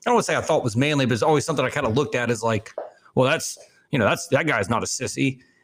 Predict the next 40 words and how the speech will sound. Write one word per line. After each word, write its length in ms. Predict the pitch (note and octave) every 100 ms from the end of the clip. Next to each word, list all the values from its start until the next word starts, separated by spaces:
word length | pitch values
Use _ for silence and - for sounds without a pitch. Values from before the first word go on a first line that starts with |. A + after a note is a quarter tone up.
| -
is 480 | D3 C#3 C3 A2+ A2+
beards. 720 | A2+ B2 G#3 G2+ E2+ F#2+ - _ _ _ _ _ _ _
Like, 160 | D#3 D3
I, 120 | D#3
beards 500 | E3+ A2+ G3+ A3 F3 -
to 80 |
me, 140 | D#3+ C#3
like, 100 | C3
a 40 | A#2+
big 520 | G3+ D3+ G#2 - -
beard, 300 | F3 E3+ E3+
like, 120 | C#3 F#3+
I 60 |
mean, 180 | E3 E3+
maybe 200 | F3+ F#3
it's 100 | D3
just 160 | D3+ -
the 60 |
persona 500 | A2+ B2+ - D3+ D3
of, 80 | C3+
like, 160 | C3 A2
the 60 | A2
beard 340 | C#3 C3+ C3
is 100 | A2
usually 240 | B2+ A#2 A#2
the 80 | G2+
biker 360 | C3+ C3+ B2+
guy 320 | B2 A#2+ A#2+
or, 200 | B2 A2
like, 180 | A2 G#2+
the 60 | A#2
big 240 | G#2+ G#2
gym, 240 | G#2 C3 C#3
you 100 | C3
know, 100 | A#2+
the 100 | G2+
big, 420 | F#2 C3+ G#2+ F#2+ - - _ -
you 60 |
know, 80 | A#2
scary, 920 | - - D#3 C#3 C3+ B2+ B2 A#2